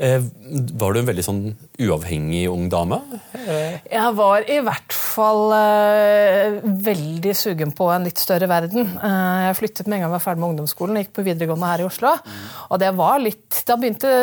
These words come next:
Speaker 2: Sørlandet å føltes for lite, og jeg ville ut og oppdage mer. Ehm, så har jeg vel nå i voksen alder, så synes jeg det er veldig mye fint med Sørlandet. Men, eh, da jeg var ung, så var jeg veldig sånn, ah, komme seg til hovedstaden, eh, oppleve ting. Veldig søkende.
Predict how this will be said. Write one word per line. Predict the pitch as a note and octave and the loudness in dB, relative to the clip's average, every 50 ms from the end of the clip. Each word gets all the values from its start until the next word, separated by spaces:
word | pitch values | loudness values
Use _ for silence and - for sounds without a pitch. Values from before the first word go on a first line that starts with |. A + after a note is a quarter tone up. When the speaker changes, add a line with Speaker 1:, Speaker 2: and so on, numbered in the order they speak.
| B3 B3 | 4 2
Speaker 2:
Sørlandet | - C#4 B3 G#3+ G#3 G#3+ A#3 A3+ | 2 0 2 2 0 0 0 -2
å | - | -2
føltes | A3+ G#3 - - | -4 -4 -4 -4
for | - B3 A3+ | -2 -2 0
lite, | A3 G#3+ F#3+ E3 - - - B3+ | 0 0 -2 -2 -4 -4 0 2
og | A#3+ A#3+ A#3 A3 | 2 4 2 2
jeg | G#3+ G#3 | 2 0
ville | G#3+ A3 A3 G#3 G#3 | 0 0 0 0 -2
ut | F#3+ - - - G#3+ | -4 -4 -4 -2 0
og | G#3 G3+ G3+ G3+ G3 G3 F#3 F3+ | 0 0 0 0 0 0 0 -2
oppdage | - - G3 G3 G#3 G3+ | -2 -2 -2 0 0 0
mer. | A3 C4+ F#4 A#4 A4 D4+ A3 - | 0 2 0 0 -2 -4 -8 -6
Ehm, | - C4 B3+ B3 B3 A#3+ A#3 A#3 A#3 A#3 A3+ A3+ A3+ A3+ A3 G#3+ G#3+ G#3+ | -4 -2 -2 0 0 0 0 -2 -2 -2 -2 -2 -2 -2 -2 -2 -2 -4
så | G3+ - B3 | -2 0 2
har | G3+ F#3+ F#3 | 2 4 2
jeg | F#3+ G#3 C#4+ | 2 2 0
vel | D4+ C#4 A#3+ G#3 | 0 0 -2 -2
nå | G3 F#3 F#3+ F#3+ G3 | 0 0 0 0 0
i | G3+ | 0
voksen | G3+ - - - G3 | -2 -4 -2 -2 -2
alder, | E3 F3 G3+ G#3+ B3+ | 0 0 0 -2 -2
så | C#4+ | -2
synes | - - F#3 E3 F3 | -2 -4 -6 -6 -4
jeg | E3+ | -2
det | F3+ F#3+ | -2 -2
er | F#3+ F#3 | -2 -4
veldig | E3+ E3 E3+ E3+ F3 | -6 -6 -6 -6 -4
mye | E3 D#3+ D3+ | -4 -4 -4
fint | E3+ E3 D3+ - | -6 -8 -8 -8
med | - F#3 | -8 -6
Sørlandet. | - F3+ D#3 E3 F3+ G3 A3+ A3+ - - - - - - - - - - | -6 -4 -4 -4 -2 -2 -2 -4 -4 -8 -16 -18 -18 -18 -20 -20 -8 -4
Men, | - F#3 F#3+ G3 G3 G3 F#3+ G3 G3 G3 | -2 -2 0 0 0 -2 -2 -2 -2 -2
eh, | G3 F#3+ F#3+ F#3+ F#3 F#3 F#3 F3+ | -2 -2 -2 0 0 0 0 0
da | F3 F3 E3+ | 0 0 0
jeg | E3 | 0
var | E3+ D#3+ | 0 -2
ung, | E3 F3+ - | -4 -6 -8
så | - B3+ A#3 | -6 -4 -2
var | E3+ D#3 D#3+ E3 | -2 -2 -2 -4
jeg | F3 | -6
veldig | E3 D#3+ D#3+ D#3 D#3+ | -6 -4 -4 -4 -4
sånn, | E3 D#3 - - - - - - - - - - - - | -4 -6 -8 -14 -20 -20 -20 -20 -20 -20 -20 -14 -8 -6
ah, | - - - - - G3+ - _ | -6 -6 -6 -10 -14 -16 -18 _
komme | - - A3 G3+ E3 D#3 | -8 -4 -4 -2 -2 -4
seg | D#3+ E3 | -4 -4
til | - G3+ | -2 -2
hovedstaden, | G3+ F3+ D#3+ D#3+ D3+ - E3+ D#3 E3 F#3 F#3 F#3 G3+ | 0 0 -2 -2 -4 -2 -2 -2 0 0 -2 -2 -2
eh, | G3+ - F#3 F3+ F3+ F3+ F3 E3+ F3 F3 - | -2 -2 -2 -2 -2 -4 -4 -4 -6 -6 -8
oppleve | - - - - G3 F3+ F3 F3+ | -10 -10 -8 -6 -4 -4 -4 -4
ting. | E3 - F#3 F3+ E3+ - - - - - - - - | -4 -4 -4 -4 -4 -6 -10 -16 -20 -20 -20 -12 -6
Veldig | G3+ G#3 A#3+ G#3 F3 G3+ | -4 -2 -2 -2 -2 -2
søkende. | G3+ - D3+ - - - - - | -4 -4 -6 -8 -8 -12 -12 -14